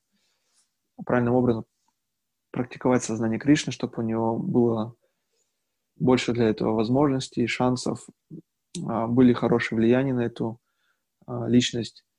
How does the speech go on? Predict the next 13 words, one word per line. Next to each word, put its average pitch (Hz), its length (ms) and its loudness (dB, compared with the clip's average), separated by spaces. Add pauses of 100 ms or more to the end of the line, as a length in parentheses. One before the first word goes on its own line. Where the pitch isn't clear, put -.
(120)
И - 80 -2
поэтому - 340 0
мы 120 120 2
должны 120 460 0
соблюсти, 120 540 -2
постараться 117 580 -4
как - 180 -12
можно 113 240 -6
тщательнее 117 380 -4
соблюсти - 460 -8
эти 117 100 -10
самскары, 139 500 -4
чтобы 139 400 -4